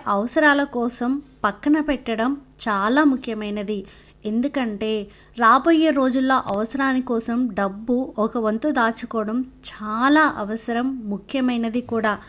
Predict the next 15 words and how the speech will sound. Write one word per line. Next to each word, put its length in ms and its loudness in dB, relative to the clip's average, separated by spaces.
ఆ 160 8
విషయాన్ని 480 2
మర్చి 520 -2
వచ్చిన 640 4
డబ్బుని 480 0
వచ్చినట్టుగా 720 -2
నువ్వు 320 0
ఖర్చు 280 -6
పెడుతూ 340 -2
ఉంటే 380 -4
ప్రతిరోజు 680 -2
డబ్బు 380 -4
కోసం 400 -4
వెతుక్కోవడమే 680 -4
అవుతుంది. 560 -4